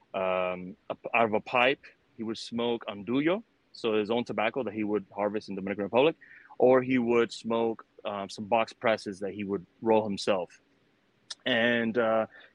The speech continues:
he would ju-, that was his, his, his jam. So that's, that's his one vice, and that's what he always did. And I remember, like, you know, after every time he came to visit, he always had those, those box presses. And eventually, I got to the point I was, like, curious, and I was like,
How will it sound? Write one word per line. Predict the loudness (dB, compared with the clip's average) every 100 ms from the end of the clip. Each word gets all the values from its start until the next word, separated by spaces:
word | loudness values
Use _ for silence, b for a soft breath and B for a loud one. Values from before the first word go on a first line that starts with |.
| _
he | 2
would | 2 2
ju-, | 0
that | 4 6
was | 4 2
his, | -6 -14
his, | -14 -12
his | -12 -12 -8
jam. | -6 -4 -6 -12
So | -10 -6
that's, | -4 -4 -6 -8
that's | -8 -8
his | -8
one | -4 -2
vice, | 0 0 -2 -4
and | -8
that's | -6
what | -8 -4
he | 0
always | 2 0 0
did. | 0 0 0 B B B B 0
And | 2 2 0
I |
remember, | -2 -2 -4 -4 -4
like, | -4 -8 _ _ _ _
you | -12
know, | -8
after | -8 -6 -6 -6 -8
every | -8 -8
time | -6 -4
he | -4
came | -6
to | -4
visit, | -2 -2 -2
he | -4
always | -4 -4
had | -4 -2
those, | -2 -4 -6 -10
those | -8 -8 -8
box | -6 -4 -4 -4
presses. | -2 0 -2 -8 -8
And | -10 -12 b b b -8
eventually, | -2 2 2 4 4
I | 6
got | 4
to | 2
the | -2
point | -2 0
I | 0
was, |
like, | -4 -8
curious, | -4 -2 0 -2 -6
and | -6
I |
was | -6 -6
like, | -8